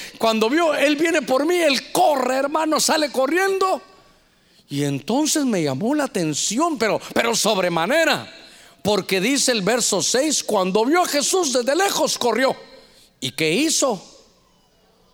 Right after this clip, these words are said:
Le adoró. Entonces, fíjese que este hombre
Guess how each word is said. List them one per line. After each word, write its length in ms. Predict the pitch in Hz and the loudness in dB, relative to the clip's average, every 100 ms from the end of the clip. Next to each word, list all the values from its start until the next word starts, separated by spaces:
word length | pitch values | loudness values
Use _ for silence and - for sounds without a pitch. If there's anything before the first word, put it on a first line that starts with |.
| _ _ - | _ _ -6
Le 300 | 120 123 131 | -2 -2 0
adoró. 760 | 123 117 101 101 107 180 - - - _ _ _ _ _ _ _ _ _ | -2 -2 -2 0 0 0 -2 -12 -20 _ _ _ _ _ _ _ _ _
Entonces, 1080 | - - 220 240 - 277 233 - - - - - | -2 -2 0 0 2 0 0 -4 -10 -20 -18 -4
fíjese 440 | 196 262 - 240 | 0 2 0 0
que 120 | 254 | 0
este 200 | 240 254 | 0 2
hombre 840 | 247 277 277 202 190 196 190 - | 2 2 2 2 0 0 -6 -14